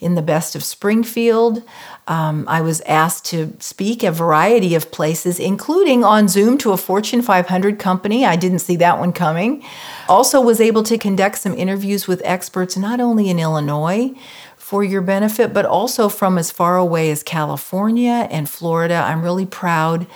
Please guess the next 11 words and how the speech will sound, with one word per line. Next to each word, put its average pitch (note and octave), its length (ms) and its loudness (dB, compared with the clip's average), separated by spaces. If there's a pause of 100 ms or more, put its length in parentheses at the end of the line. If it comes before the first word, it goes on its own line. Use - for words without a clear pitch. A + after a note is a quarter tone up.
(280)
of D#3+ 120 -2
the - 160 0
episodes D#3+ 640 -4
we D3+ 140 -4
delivered. E3+ 720 -6 (480)
And D#3+ 380 -2
by D3 240 2
we, F#3+ 420 0
I D#3+ 200 0
mean E3 280 0
myself, F3 640 2